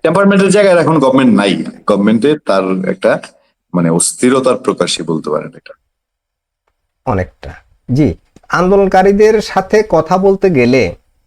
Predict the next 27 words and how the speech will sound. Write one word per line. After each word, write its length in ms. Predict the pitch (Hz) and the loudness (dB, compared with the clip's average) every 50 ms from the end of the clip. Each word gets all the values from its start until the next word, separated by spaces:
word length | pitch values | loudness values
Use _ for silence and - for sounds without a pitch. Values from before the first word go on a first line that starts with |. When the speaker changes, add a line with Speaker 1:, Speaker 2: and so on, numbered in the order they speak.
| _ _ - | _ _ 0
Speaker 2:
তথ্য 420 | 156 156 147 - - - - 202 | 2 2 0 -2 -6 -4 -2 -2
সম্প্রচার 540 | 185 - 175 160 156 160 160 160 170 170 185 | -2 0 -2 -2 0 0 0 2 2 2 2
উপদেষ্টা 480 | 175 180 175 151 143 143 - - 165 156 | 2 0 0 0 0 0 0 0 -2 0
মাহফুজ 440 | 147 131 120 135 135 156 156 160 | 0 0 -2 -2 -2 -2 0 2
আলম 300 | 160 147 147 139 127 123 123 - | 2 2 4 2 0 0 -2 -4
বিব্রতকর 720 | 107 113 147 170 160 151 190 185 185 202 190 - 180 165 | -2 0 0 0 0 0 -2 -2 0 -2 0 2 0 0
পরিস্থিতিতে 720 | 170 151 135 127 120 - - 120 107 110 101 - 107 95 - - | 2 2 2 2 0 -2 -4 -4 -2 -2 -4 -2 -4 -6 -4 -4
পড়েন, 220 | 90 76 69 67 - _ _ _ | -6 -6 -6 -8 -14 _ _ _
তার 180 | - 151 156 151 | -2 0 0 0
মাথায় 400 | 151 147 143 143 - - 170 165 | 0 0 0 0 0 -2 -2 -2
বোতল 380 | 131 123 135 135 - 143 147 135 | 0 0 0 0 2 2 0 0
ছুঁড়ে 280 | - - 147 139 123 | 0 -2 0 0 0
মারা 240 | 107 98 90 82 78 | 0 0 -2 -4 -4
হয়। 160 | 80 85 - - _ _ _ _ _ _ _ _ _ - | -6 -8 -12 -16 _ _ _ _ _ _ _ _ _ -4
বিষয়টি 420 | 139 170 165 - 208 214 208 233 226 | -2 -2 0 2 0 2 2 0 -2
খুবই 280 | - - 208 214 220 | 0 0 0 2 2
দুঃখজনক 680 | 202 175 170 170 175 - 196 185 190 190 185 190 190 190 | 2 2 2 0 0 0 0 0 2 2 2 0 0 2
ও 60 | 185 175 | 0 2
নিন্দনীয়। 580 | 147 131 131 127 117 95 101 92 85 82 78 - _ - | 2 4 4 4 4 2 0 0 -2 -4 -8 -10 _ -4
আমার 280 | 127 143 151 165 175 175 | -2 -2 0 0 -2 -2
প্রশ্ন, 360 | - 165 151 - - - - | -2 -4 -4 -2 -4 -4 -4
ছাত্ররা 540 | - - 151 151 - - 175 175 190 196 190 | -2 -2 -4 -4 -2 -2 -2 0 0 2 2
এত 220 | 180 170 - - 160 151 - - - | 0 0 0 2 2 0 0 0 -2
উগ্র 280 | 180 170 156 - 190 | 0 0 0 0 0
হয়ে 200 | 180 190 185 175 | 0 2 2 2
উঠল 260 | 151 127 - - 104 90 | 0 0 -2 -4 -8 -6
কেন? 180 | - - 73 | -6 -8 -14